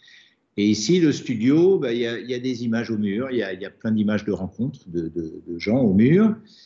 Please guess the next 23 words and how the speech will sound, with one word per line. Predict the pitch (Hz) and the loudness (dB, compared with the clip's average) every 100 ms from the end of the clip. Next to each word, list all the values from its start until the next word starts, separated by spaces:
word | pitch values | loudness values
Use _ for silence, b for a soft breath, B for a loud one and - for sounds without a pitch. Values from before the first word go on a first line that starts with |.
| B - | B -4
Et, | 113 135 160 170 - | 2 4 4 2 0
euh, | 113 110 107 107 | 0 0 0 -2
c'est | 101 - | -4 -4
vrai | 101 131 | -2 -2
que | 127 | -2
je | 120 | 0
reçois | 107 104 120 | 0 -2 -2
les | 113 | 0
gens | 101 113 | 0 -2
soit | 107 - 113 | -2 -4 -2
pour | 123 | 0
les | 113 | 0
photographier, | 113 98 98 90 - 139 196 220 - _ _ _ | -2 -6 -6 -6 -4 0 0 0 -12 _ _ _
soit | - 143 135 | -6 -4 -2
pour | 135 - | -4 -6
prendre | 113 95 | -4 -4
un | 90 | -2
verre, | 104 143 180 208 | 0 0 -2 -4
euh, | 135 107 101 101 | -4 -2 -2 -4
discuter, | 98 113 - 110 120 120 175 190 160 | -8 -10 -12 -8 0 4 4 2 0
euh, | 113 104 | -2 -2
les | 104 113 | -2 -4
rencontrer. | 123 123 107 - 135 185 214 | -4 -6 -8 -2 0 0 -2